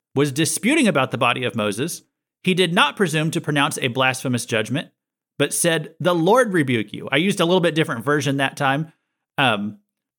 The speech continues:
'cause I like, I like to read it in a few different translations 'cause there's a lot of strange stuff going on here. I just wanna get the full perspective. So,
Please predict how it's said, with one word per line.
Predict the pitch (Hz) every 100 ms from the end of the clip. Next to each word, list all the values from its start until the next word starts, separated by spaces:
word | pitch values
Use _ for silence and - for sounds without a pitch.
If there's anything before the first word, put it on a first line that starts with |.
| _ _ _
'cause | 143
I | 170
like, | 180 170
I | 165
like | 185 160
to |
read | 160 180
it | 175
in | 151
a |
few | 139 170
different | 175 147
translations | 165 151 147 170 175 190
'cause | 190 143
there's | 151 147
a |
lot | 135 151 170
of |
strange | - - 160 170
stuff | - 165 147
going | 143 143
on | 135 139
here. | 151 160
I | 131
just | 135
wanna | 147 127
get | 139 139
the | 123
full | 139
perspective. | 139 120 - 135 131 104
So, | - 131